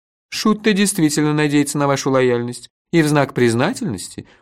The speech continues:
он решил разделить с вами ответственность». Сэр Кофа извлёк из складок своего лаохи шкатулку и бережно передал её Джуфину. Тот принял шкатулку как величайшую драгоценность.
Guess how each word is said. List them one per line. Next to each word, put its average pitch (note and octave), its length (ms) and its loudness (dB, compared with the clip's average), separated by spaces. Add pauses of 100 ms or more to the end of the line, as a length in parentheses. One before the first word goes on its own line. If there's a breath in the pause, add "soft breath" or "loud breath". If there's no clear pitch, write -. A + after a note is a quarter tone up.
он E3 240 4
решил F#3+ 440 2
разделить F3+ 580 2
с - 80 -6
вами F3 340 2
ответственность». E3+ 1080 -4 (300)
Сэр A2 360 2
Кофа C#3 400 -2
извлёк G#2 300 -2
из G2 100 -4
складок G#2+ 340 -2
своего G#2+ 300 0
лаохи C3 480 0 (140 loud breath)
шкатулку G2+ 760 -6 (160 soft breath)
и G#2+ 80 -2
бережно C#3 400 -2
передал G#2 340 0
её G#2+ 120 0
Джуфину. E2 520 -6 (440)
Тот C3 220 -4
принял A#2+ 280 0
шкатулку C#3 500 -2
как G2+ 180 -2
величайшую A#2+ 520 -2
драгоценность. A#2 680 -6